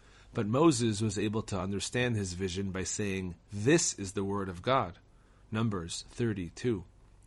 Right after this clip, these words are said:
He was describing a clear vision seen through a brightly polished window.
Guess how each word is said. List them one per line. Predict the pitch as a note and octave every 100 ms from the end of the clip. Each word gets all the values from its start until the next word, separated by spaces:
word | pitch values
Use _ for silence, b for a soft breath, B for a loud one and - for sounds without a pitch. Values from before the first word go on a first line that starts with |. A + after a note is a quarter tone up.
| - -
He | -
was | A#2 A2
describing | - - - C3 C3 B2+
a | A2
clear | - - D3+ C3
vision | G2 F#2+ F2 E2+
seen | E2 - A#2+ A#2
through | - F#2+
a |
brightly | E2+ - A2 - G#2+
polished | - G2+ G2 - G2+
window. | G2 F2 D#2+